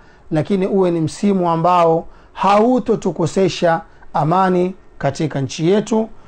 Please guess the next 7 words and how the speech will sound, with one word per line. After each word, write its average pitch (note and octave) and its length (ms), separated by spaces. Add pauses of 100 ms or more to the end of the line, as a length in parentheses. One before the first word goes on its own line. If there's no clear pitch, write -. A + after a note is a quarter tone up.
(240)
Tumwombeni A#3 560
Mwenyezi F#3+ 440
Mungu F3+ 300
atupe D3+ 340
amani. A#2 580 (920)
Wanaotaka E3+ 680
uongozi, G3 800